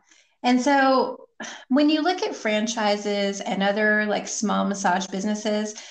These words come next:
what I feel like I see is there's not this huge effort to retain employees over the span of their career. Like, a lot of these places, I think therapists kinda look at them like,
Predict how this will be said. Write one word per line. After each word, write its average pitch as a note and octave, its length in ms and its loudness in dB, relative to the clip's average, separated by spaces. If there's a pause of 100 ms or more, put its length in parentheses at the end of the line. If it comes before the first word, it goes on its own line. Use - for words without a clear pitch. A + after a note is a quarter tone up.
(140)
what B3 180 2
I F4+ 160 4
feel D#4+ 240 0
like A3+ 160 0
I G3 160 0
see F3+ 360 -8 (440)
is A3 340 2
there's A3+ 300 2
not C#4 240 0
this C#4 180 -2
huge G#3+ 320 -2
effort G#3 460 -2 (120)
to G3 380 2
retain F#3+ 680 -4
employees A3+ 1120 -4 (180)
over A3 640 2
the G3 120 -6
span F#3 340 -4
of G3 120 -4
their F#3+ 200 -2
career. F3+ 680 -6
Like, G#3 140 0
a G3+ 60 2
lot G3 180 2
of A3 60 2
these B3 260 -4
places, B3+ 520 0
I F#3 100 -2
think G#3 340 -8
therapists G3 460 -4
kinda G3 260 -2
look A#3 180 -6
at G3 260 -2
them F#3 340 0
like, F3+ 240 -2